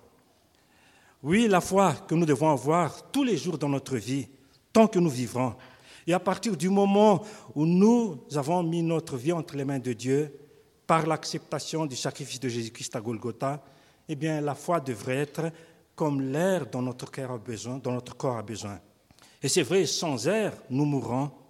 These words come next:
Et sans la foi aussi, notre vie serait vaine. Et c'est la foi qui nous permet vraiment de communier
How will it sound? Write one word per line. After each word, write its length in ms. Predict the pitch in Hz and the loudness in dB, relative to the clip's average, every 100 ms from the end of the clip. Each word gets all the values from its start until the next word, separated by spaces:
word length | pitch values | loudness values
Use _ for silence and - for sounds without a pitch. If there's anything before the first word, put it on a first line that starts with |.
| _ _ - _ | _ _ -20 _
Et 80 | 123 | -4
sans 200 | - 147 | 0 0
la 120 | 135 | 0
foi 180 | - 139 | 0 -2
aussi, 480 | 127 - 165 175 175 - - _ | 0 -2 -2 -2 -6 -20 -20 _
notre 280 | 135 131 123 | -4 -4 -6
vie 400 | 104 117 135 147 - | -8 -4 -4 -4 -10
serait 340 | - - 127 127 | -10 -6 -2 -2
vaine. 540 | 107 110 120 110 90 _ _ - | -2 -4 -4 -6 -10 _ _ -8
Et 60 | |
c'est 160 | 123 196 | 2 4
la 120 | 196 | 4
foi 220 | 196 254 | 4 0
qui 140 | 254 220 | 2 0
nous 100 | 220 | 0
permet 380 | 190 156 175 185 | 0 0 0 0
vraiment 380 | 147 143 165 160 - - | -2 0 0 -4 -20 -6
de 80 | 151 | -6
communier 600 | - 262 233 196 185 | -2 -2 -2 -2 -4